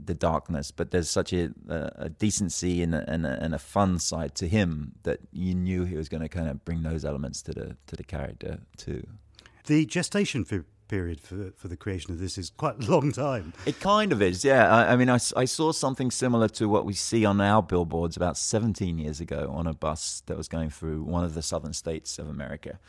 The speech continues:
Speaker 1: And it was, it was angry and, and painful and, uh, brave, 'cause it was equally calling out the police for, uh, what they hadn't done to solve a crime.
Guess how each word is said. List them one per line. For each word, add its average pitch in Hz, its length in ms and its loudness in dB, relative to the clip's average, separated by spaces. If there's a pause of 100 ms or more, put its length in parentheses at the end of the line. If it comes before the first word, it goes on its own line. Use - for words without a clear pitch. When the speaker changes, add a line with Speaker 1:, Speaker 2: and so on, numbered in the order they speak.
(300)
Speaker 1:
And 87 160 -2
it 85 140 -4
was, 85 300 -6
it 90 100 -6
was 85 280 -6 (100)
angry 92 500 2
and, 82 320 -2
and 73 580 -6
painful 85 800 -4
and, 82 500 -4
uh, 76 220 -4 (100)
brave, 104 500 4
'cause 85 160 -4
it 82 60 -2
was 85 140 -2
equally 85 340 -4
calling 82 380 -2
out 80 180 -4
the - 80 -10
police 85 400 -6
for, 78 400 -6
uh, 73 140 -6 (640)
what - 160 -4
they 78 100 -4
hadn't 90 320 -2
done 67 240 -6
to - 120 -14
solve 71 340 -8
a - 20 -12
crime. 78 420 -4